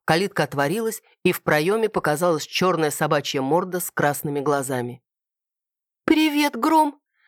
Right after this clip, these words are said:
Лукерия едва справилась с испугом, не ожидая, что четвероногий друг дипломированного мага окажется таким грозным с виду.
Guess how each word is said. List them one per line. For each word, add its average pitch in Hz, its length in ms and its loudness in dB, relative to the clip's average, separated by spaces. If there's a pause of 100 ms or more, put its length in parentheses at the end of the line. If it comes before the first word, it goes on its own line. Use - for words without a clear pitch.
(140)
Лукерия 214 460 2
едва 220 340 0
справилась 233 520 0
с - 80 -6
испугом, 165 520 -2
не 170 80 2
ожидая, 180 420 2
что - 240 -4
четвероногий 170 680 0
друг 160 340 -2
дипломированного 165 760 2
мага 190 280 0
окажется - 540 -2
таким 165 320 0
грозным 160 360 0
с - 140 -8
виду. 135 360 -8